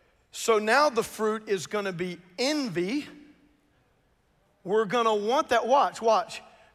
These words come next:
Because we have valued their okay, we value their voice above God's voice and above what God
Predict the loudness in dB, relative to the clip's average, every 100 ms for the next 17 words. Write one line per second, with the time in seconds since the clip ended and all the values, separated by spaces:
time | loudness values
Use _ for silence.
0 | -8 -6 -4 0 2 2 -2 -6 -4 -4
1 | -6 -4 2 4 4 2 -2 -4 -6 -10
2 | -14 -14 -8 2 4 6 4 2 0 -2
3 | -2 -2 -4 -8 -18 _ _ _ _ _
4 | _ _ _ -14 -8 -4 -4 -2 2 4
5 | 4 2 -2 -8 -10 -8 0 4 4 2
6 | 0 -2 -2 -4 -6 -8 -10 -14 _ _
7 | _ _ _ _ _ _ _ -4 -2 2
8 | 0 0 -6 -18 -2 2 2 0 -2 -10
9 | -8 -6 -8 -8 -8 -10 -18 _ _ _
10 | _ _ _ _ _ -6 -4 -2 0 -2
11 | -2 -6 -6 -2 0 0 -2 -8